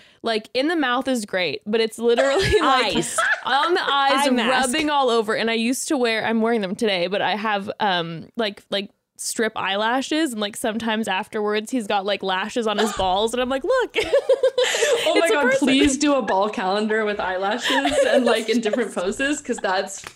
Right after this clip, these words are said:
Speaker 3: magnificent. Um, thank you for sharing this. I love that. I haven't, I haven't heard,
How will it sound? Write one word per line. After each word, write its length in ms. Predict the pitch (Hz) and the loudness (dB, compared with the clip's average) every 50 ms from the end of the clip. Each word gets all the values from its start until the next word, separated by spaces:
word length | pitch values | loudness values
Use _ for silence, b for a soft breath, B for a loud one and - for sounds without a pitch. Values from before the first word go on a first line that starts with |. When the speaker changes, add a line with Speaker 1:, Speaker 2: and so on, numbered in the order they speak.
| _ _ 180 | _ _ -8
Speaker 3:
magnificent. 760 | 214 190 185 180 180 - - - 240 - - 294 330 330 330 - B B B B B B - 740 - | -6 -4 -4 -4 -6 -8 -8 -10 -10 -6 -4 -2 -2 -2 -4 -6 B B B B B B -6 -4 -2
Um, 540 | - 208 208 202 196 196 196 196 190 190 - - _ _ _ | -2 -2 0 0 0 0 0 -2 -4 -6 -8 -16 _ _ _
thank 160 | - 247 320 508 | 0 0 2 2
you 80 | 554 | 0
for 140 | 523 508 466 | 0 0 0
sharing 340 | 466 - 269 233 254 277 320 | -2 0 0 0 0 0 0
this. 240 | 339 381 440 415 - | 0 2 0 0 0
I 460 | - - 220 240 294 359 370 539 - - | 0 0 0 2 2 2 2 2 2 2
love 320 | 427 427 226 - 480 - | 2 2 4 4 2 2
that. 280 | - 190 165 - - - - - B B B B B | 0 -2 -4 -4 -6 -10 -10 -12 B B B B B
I 100 | 220 262 | -4 -2
haven't, 280 | 311 320 339 339 392 269 | -2 0 0 0 -2 -2
I 140 | - 240 262 | -2 -4 -4
haven't 300 | 294 320 330 330 277 240 | -2 -2 -2 0 -2 -2
heard, 560 | 226 240 233 233 247 269 269 247 233 - - | 0 0 2 2 2 2 2 0 -2 -4 -4